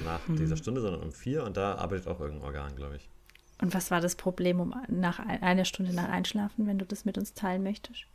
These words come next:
Speaker 1: Mm, das war einfach, glaub ich, dass man den Tag noch nicht richtig verarbeitet hat, aber es könnte auch gelogen sein. Dass einem noch zu
Speaker 2: Okay.
Speaker 1: viel,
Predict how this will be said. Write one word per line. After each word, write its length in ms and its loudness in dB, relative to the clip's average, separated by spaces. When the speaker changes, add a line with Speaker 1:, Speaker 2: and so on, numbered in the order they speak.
Speaker 1:
Mm, 1040 -2
das 300 -2
war 260 2
einfach, 340 -2
glaub 200 2
ich, 80 -2
dass 140 -8
man 100 0
den 100 -2
Tag 240 -4
noch 60 -6
nicht 160 -8
richtig 220 -12
verarbeitet 360 -8
hat, 160 -10
aber 80 -6
es 120 -10
könnte 260 -10
auch 100 -10
gelogen 340 -8
sein. 180 -10
Dass 160 0
einem 180 2
noch 140 0
zu 140 4
Speaker 2:
Okay. 120 4
Speaker 1:
viel, 320 6